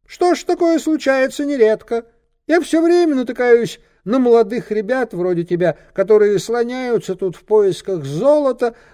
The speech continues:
накопленного каким-нибудь несчастным драконом или великаном.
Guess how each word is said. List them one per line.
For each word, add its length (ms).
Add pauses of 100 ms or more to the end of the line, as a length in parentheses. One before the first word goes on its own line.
накопленного 840
каким-нибудь 680 (120)
несчастным 840
драконом 920 (120)
или 260
великаном. 880